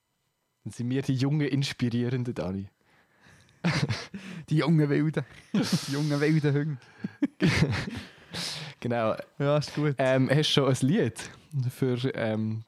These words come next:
Speaker 1: die Playlist?
Speaker 2: Ah, ich bin jetzt, äh, nicht so, nicht so <laughs> vorbereitet. Hast du eins?
Speaker 1: Ich habe wieder eher zu viel als zu wenig, glaub ich.
Speaker 2: Ah, das ist gut. Dann kannst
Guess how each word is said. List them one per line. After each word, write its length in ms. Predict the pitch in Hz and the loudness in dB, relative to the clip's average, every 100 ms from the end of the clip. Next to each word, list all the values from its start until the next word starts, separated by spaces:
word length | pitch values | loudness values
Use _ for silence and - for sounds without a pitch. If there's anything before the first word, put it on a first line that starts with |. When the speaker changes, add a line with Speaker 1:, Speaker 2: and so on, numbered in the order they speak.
| _ | _
Speaker 1:
die 40 | - | -6
Playlist? 240 | 113 117 | -2 0
Speaker 2:
Ah, 60 | 143 | 2
ich 80 | 139 | 2
bin 80 | 139 | -2
jetzt, 300 | 143 - - | -4 -10 -12
äh, 200 | 135 127 | -8 -6
nicht 200 | 156 - | -6 -8
so, 80 | - | -10
nicht 280 | 175 147 - | -6 -4 -2
so 80 | 156 | -2
<laughs> 0 | |
vorbereitet. 720 | 160 202 151 160 151 131 131 | 0 2 4 4 4 2 -2
Hast 120 | 143 - | -8 -2
du 100 | 160 | 0
eins? 300 | 180 127 131 - - - - _ _ _ | 2 0 -4 -8 -20 -20 -20 _ _ _
Speaker 1:
Ich 100 | 120 | -4
habe 140 | 143 147 | 2 2
wieder 140 | 143 127 | 4 4
eher 260 | 143 160 | 2 0
zu 120 | - | -2
viel 180 | - 135 | 0 2
als 160 | 143 - | 0 -2
zu 240 | - - | -4 0
wenig, 400 | 127 135 233 - - _ _ _ - | 0 0 -2 -6 -20 _ _ _ -14
glaub 320 | 95 101 123 | -8 -6 -6
ich. 180 | 156 - | -4 0
Speaker 2:
Ah, 80 | 175 | 2
das 100 | 156 | 2
ist 100 | - | 2
gut. 180 | 147 135 | 0 2
Dann 80 | |
kannst 220 | 151 139 | 2 0